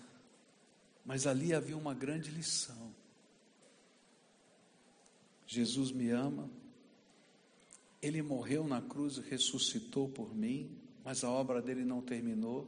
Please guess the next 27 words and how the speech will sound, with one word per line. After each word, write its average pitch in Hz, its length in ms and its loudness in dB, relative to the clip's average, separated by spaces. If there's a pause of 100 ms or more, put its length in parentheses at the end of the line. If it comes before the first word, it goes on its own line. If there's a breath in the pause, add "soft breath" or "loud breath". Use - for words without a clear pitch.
(1040 loud breath)
ele 131 180 0
continua 131 920 2 (540)
todos 120 400 0
os 113 140 4
dias 110 500 2
do 117 100 -4
meu 110 280 0
lado. 95 420 -10 (960 loud breath)
Quando 208 280 6
eu 180 140 8
acerto 214 480 2
ou 196 80 4
quando - 300 0
eu 123 60 4
erro, 110 360 -4 (920 loud breath)
porque 127 240 -4
ele 147 100 -2
tá - 180 -8
puxando - 680 -2
a 170 80 0
gente 143 540 -4
na 131 80 0
direção 120 920 0
da 110 120 -4
casa 104 440 -4
do 98 120 -8
Pai. 98 320 -8